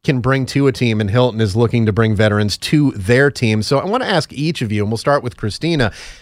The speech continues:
Who do you think in the veteran community should be looking for work at Hilton? Is there a specific type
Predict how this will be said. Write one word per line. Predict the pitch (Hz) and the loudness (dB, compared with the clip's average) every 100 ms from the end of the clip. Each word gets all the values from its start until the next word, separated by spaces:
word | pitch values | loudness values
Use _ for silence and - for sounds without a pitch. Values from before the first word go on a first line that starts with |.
| _ _ _ - | _ _ _ -2
Who | 117 127 143 - - 277 | 0 2 0 -6 0 0
do | 359 | 2
you | 262 208 | 0 2
think | 180 127 107 - | 2 2 0 -6
in | 143 | -2
the | 135 | 0
veteran | 120 131 131 123 | 2 2 0 -2
community | 120 120 123 127 127 | 0 2 2 2 0
should | - 165 156 | 2 0 2
be | 143 | 0
looking | 143 143 139 135 | 0 0 -2 -2
for | 135 | -2
work | 123 135 - | 0 0 0
at | 123 143 - | 0 -2 -2
Hilton? | 110 87 101 | -4 -2 -2
Is | 104 | 0
there | 135 | 2
a | 131 | 2
specific | - 135 151 139 131 | 0 0 0 0 -2
type | - 127 147 | -2 0 0